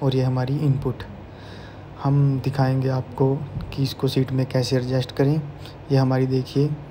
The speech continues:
ये हमारी इसके नीचे हमने पत्थर के नीचे profile light लगा दी है। अब हम आपको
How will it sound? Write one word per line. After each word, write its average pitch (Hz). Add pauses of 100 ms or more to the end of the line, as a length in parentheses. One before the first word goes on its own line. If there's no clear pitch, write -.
(120)
ये 131
हमारी 131
इसके 135
नीचे 131
हमने 131 (1200)
पत्थर 135
के 131
नीचे 131
profile 127
light -
लगा 127
दी 123
है। 143
अब 131
हम 131
आपको -